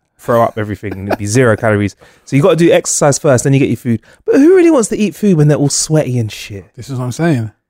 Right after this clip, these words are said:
Speaker 1: Yeah, but maybe that's good 'cause it means you eat less.
Speaker 2: Mm.
Speaker 1: Or people just go, "Nah, I'll just have a shake."
Speaker 2: Yeah.
Speaker 1: A drink. All right, cool.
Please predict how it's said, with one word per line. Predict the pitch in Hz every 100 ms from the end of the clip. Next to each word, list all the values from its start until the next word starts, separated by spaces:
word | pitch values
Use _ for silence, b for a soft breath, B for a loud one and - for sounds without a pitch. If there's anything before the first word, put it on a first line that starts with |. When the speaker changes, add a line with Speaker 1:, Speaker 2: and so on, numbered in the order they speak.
| _ _ _ _ _ _ _ _ _ _ _
Speaker 1:
Yeah, | 180 180 170 156
but | 185
maybe | 226 277 320
that's | 302
good | - 262
'cause | -
it | 196
means | 190 190
you | 180
eat | 202 196
less. | 208 143 - - _ _ _ _ _ _ _ 143
Speaker 2:
Mm. | 131 131 127 113
Speaker 1:
Or | 139
people | 196 175
just | 170
go, | 170 156
"Nah, | 135 127 123
I'll | 127
just | 127
have | 131
a | 117
shake." | - 123 - _ _ _
Speaker 2:
Yeah. | - 120 110 107 - - - _ _
Speaker 1:
A |
drink. | 117 135 123 - _ _ 247
All | 330 381 349
right, | 185 233
cool. | - 302 147